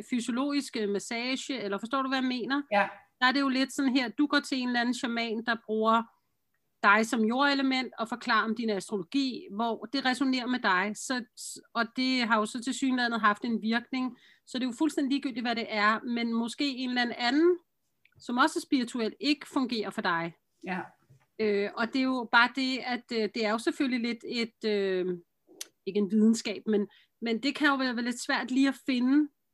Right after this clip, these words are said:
Speaker 1: dem, man føler er gode rådgivere eller vejledere i ens liv.
Speaker 2: Det
Speaker 1: Men, men det er jo ikke anderledes, end du går til en frisør og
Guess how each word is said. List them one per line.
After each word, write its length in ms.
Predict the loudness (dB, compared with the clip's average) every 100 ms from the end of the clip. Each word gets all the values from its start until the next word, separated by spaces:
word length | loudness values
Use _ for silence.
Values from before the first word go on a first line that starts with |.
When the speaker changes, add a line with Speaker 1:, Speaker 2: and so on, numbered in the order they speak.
| _
Speaker 1:
dem, 160 | -2 0
man 400 | 0 0 -2 -2
føler 340 | -4 -4 0
er 200 | 0 0
gode 320 | -2 -2 -2 0
rådgivere 560 | 0 2 0 -2 0
eller 140 | 0 0
vejledere 680 | -2 -2 -4 -4 -4 -4
i 40 | -4
ens 320 | -4 -4 -4
liv. 280 | -2 -2 -4 -12 -10
Speaker 2:
Det 120 | -4
Speaker 1:
Men, 240 | 0 0 0
men 160 | -2 0
det 80 | 0
er 40 |
jo 120 | 0
ikke 180 | -2 2
anderledes, 560 | 2 2 0 -2 -2 -2
end 120 | -4
du 60 | -2
går 140 | -2
til 160 | -2 -4
en 60 |
frisør 380 | -4 -8 -2 -2
og 140 | -2